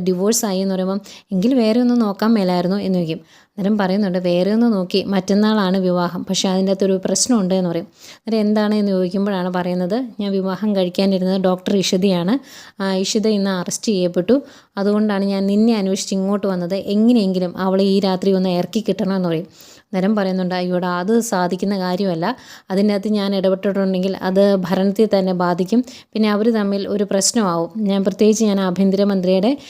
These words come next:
പൊളിറ്റിക്കൽ സെക്രട്ടറി ആയതുകൊണ്ട് തന്നെ" എന്ന് പറയും. അന്നേരം മഹേഷ് പറയുന്നുണ്ട്, "നീ ഈ ഒരു കാര്യത്തിൽ എനിക്ക്, എന്നെ എങ്ങനെയെങ്കിലും സഹായിക്കണം, ഇനി ഒരിക്കലും ഒരാവശ്യം പറഞ്ഞ് ഞാൻ നിൻ്റെ മുന്നിൽ വരികയില്ല, എങ്ങനെയെങ്കിലും ഒന്ന് സഹായിക്കുക, എൻ്റെ വിവാഹം ഇനി മുടങ്ങുന്ന ഒരവസ്ഥ വരരുത്, അതുകൊണ്ടാണ്" എന്നൊക്കെ പറഞ്ഞിങ്ങനെ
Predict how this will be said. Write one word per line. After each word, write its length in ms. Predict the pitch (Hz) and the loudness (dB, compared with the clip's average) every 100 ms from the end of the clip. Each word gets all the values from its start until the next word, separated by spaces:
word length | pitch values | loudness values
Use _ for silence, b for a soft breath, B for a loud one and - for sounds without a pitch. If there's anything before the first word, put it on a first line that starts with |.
| B B | B B
പൊളിറ്റിക്കൽ 420 | 202 202 196 196 | -2 0 0 -2
സെക്രട്ടറി 400 | 202 202 202 185 | 0 2 2 2
ആയതുകൊണ്ട് 460 | 196 190 190 214 214 | 2 4 4 4 4
തന്നെ" 220 | 185 175 | 2 0
എന്ന് 120 | 175 | 0
പറയും. 180 | 165 151 - b | -2 -4 -10 b
അന്നേരം 340 | b 196 202 | b -2 0
മഹേഷ് 300 | 196 180 202 | 0 0 2
പറയുന്നുണ്ട്, 460 | 220 196 185 185 202 220 | 4 4 2 2 2 2
"നീ 140 | 202 202 208 | 2 4 4
ഈ 180 | 220 240 | 6 6
ഒരു 120 | 202 | 4
കാര്യത്തിൽ 480 | 190 180 180 196 185 | 2 2 2 0 0
എനിക്ക്, 240 | 185 180 | 0 0
എന്നെ 220 | 185 190 | 2 2
എങ്ങനെയെങ്കിലും 580 | 190 190 220 196 175 185 | 2 4 4 2 2 0
സഹായിക്കണം, 540 | 190 165 175 175 190 240 B B - | 0 -2 -2 0 0 -2 B B 0
ഇനി 180 | 233 | 2
ഒരിക്കലും 460 | 233 208 208 196 175 | 4 2 -2 -2 -2
ഒരാവശ്യം 580 | - 214 190 185 - 220 | 0 0 2 0 2 2
പറഞ്ഞ് 180 | 190 180 | 2 2
ഞാൻ 120 | 185 | 2
നിൻ്റെ 200 | 190 185 | 2 2
മുന്നിൽ 280 | 190 185 190 | 2 2 2
വരികയില്ല, 440 | 185 175 180 170 214 B B B | 2 2 0 0 -4 B B B
എങ്ങനെയെങ്കിലും 520 | 190 208 240 214 196 | -2 2 2 2 0
ഒന്ന് 120 | 190 | -2
സഹായിക്കുക, 480 | 185 180 190 180 180 | -2 -4 -2 -2 -2
എൻ്റെ 160 | 185 190 | 0 0
വിവാഹം 380 | 190 185 190 208 | 2 0 0 0
ഇനി 180 | 190 | 0
മുടങ്ങുന്ന 440 | 190 185 185 196 208 | 0 0 0 0 0
ഒരവസ്ഥ 400 | 185 175 185 - | -2 -2 -4 -2
വരരുത്, 460 | 185 185 185 180 220 - B B | 0 0 0 0 -2 -4 B B
അതുകൊണ്ടാണ്" 680 | 196 208 214 214 202 185 190 | -2 0 2 0 0 -2 -4
എന്നൊക്കെ 300 | 190 196 190 190 | -6 -6 -4 -2
പറഞ്ഞിങ്ങനെ 420 | 190 190 190 | -2 -2 -2